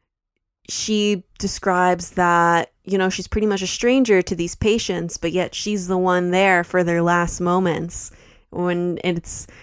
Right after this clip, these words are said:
it's an interesting dynamic because it's her, the patient in the bed, and then there's t-, usually, like, an iPhone or an iPad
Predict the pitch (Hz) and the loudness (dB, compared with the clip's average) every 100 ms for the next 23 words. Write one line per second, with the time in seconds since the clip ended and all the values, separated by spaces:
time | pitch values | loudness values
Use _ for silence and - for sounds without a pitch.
0 | - - 208 226 247 254 - 247 240 220 | -2 2 2 4 2 2 2 4 6 6
1 | 214 202 185 - 180 175 - 208 233 254 | 6 4 2 0 0 0 0 0 4 4
2 | 277 277 _ _ 185 - 220 233 254 247 | 4 0 _ _ -6 0 2 0 -2 -2
3 | 233 208 196 190 190 - 190 185 180 175 | -2 0 0 2 0 -2 -2 -2 0 -2
4 | 170 - - 175 180 190 190 190 180 170 | -4 -8 -8 -6 -4 -2 0 2 2 0
5 | 170 165 - 220 254 - 240 226 220 214 | -2 -2 4 4 4 2 4 6 4 4
6 | 214 - 165 170 190 233 226 208 196 190 | 2 0 0 2 2 2 2 2 2 2
7 | 190 | 0